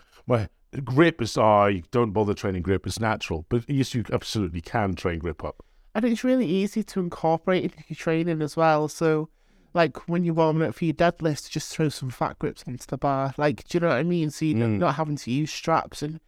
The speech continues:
Speaker 1: Is that what you do, is it?
Speaker 2: Yeah, and then move on to double overhand.
Speaker 1: Mm.
Speaker 2: And then, like,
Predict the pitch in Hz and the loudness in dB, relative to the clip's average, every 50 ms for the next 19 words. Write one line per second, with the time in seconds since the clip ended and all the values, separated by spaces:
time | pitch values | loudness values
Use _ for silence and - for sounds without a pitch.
0 | _ - - 127 123 120 110 110 113 123 110 92 82 92 90 - - - 180 170 | _ -2 0 2 4 4 2 4 4 4 2 2 0 -2 -4 -6 -8 -6 -4 -2
1 | 170 165 160 160 160 170 175 - - - - 180 180 180 180 175 175 170 170 151 | 0 0 2 0 0 -2 -4 -8 -8 -4 -2 0 2 2 2 2 2 0 0 0
2 | 160 151 156 165 151 - - - 160 147 156 156 156 160 156 - - - 151 147 | 0 0 0 -2 -4 -4 -2 -2 -2 0 2 2 2 0 0 -4 -4 -4 -2 -2
3 | 147 147 143 139 147 151 - - _ 113 113 110 101 92 85 _ _ _ 175 156 | -2 -2 -2 -4 -8 -8 -10 -14 _ -20 -20 -20 -20 -20 -20 _ _ _ -2 0
4 | 160 170 170 165 165 156 160 - - - | 0 0 0 0 2 0 0 0 -4 -8